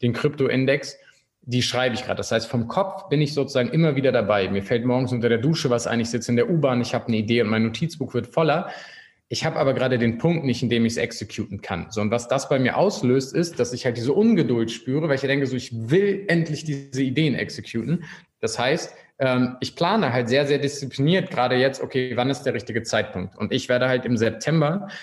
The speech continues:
ähm, hat auch was damit zu tun, dass ich, äh, sowieso einen, einen kleinen, äh, also ich hab letztes Jahr damit angefangen, ich mach's dieses Jahr wieder, einen Monat wirklich komplett, äh, off gehe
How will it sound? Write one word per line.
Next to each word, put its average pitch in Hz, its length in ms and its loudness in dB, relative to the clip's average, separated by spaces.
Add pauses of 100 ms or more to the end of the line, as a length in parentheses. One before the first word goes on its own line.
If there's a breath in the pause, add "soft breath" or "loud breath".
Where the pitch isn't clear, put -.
(140 loud breath)
ähm, 113 420 0
hat 123 120 -2
auch 120 140 0
was 117 100 0
damit 113 160 2
zu - 100 -10
tun, 120 200 0
dass 120 100 -2
ich, 117 240 -6
äh, 120 100 0
sowieso 113 400 2
einen, 151 220 2
einen 131 240 -2
kleinen, 127 420 2
äh, 117 140 0
also 107 240 -4
ich 110 160 -8 (240)
hab 110 160 -4
letztes 117 240 0
Jahr 120 120 2
damit 110 140 2
angefangen, 131 360 2
ich 110 100 -8
mach's 110 140 -2
dieses 113 180 -4
Jahr 110 100 4
wieder, 117 200 4
einen 117 160 2
Monat 120 300 2
wirklich 110 240 -8
komplett, 110 380 -2
äh, 107 200 2
off - 240 0
gehe 123 320 2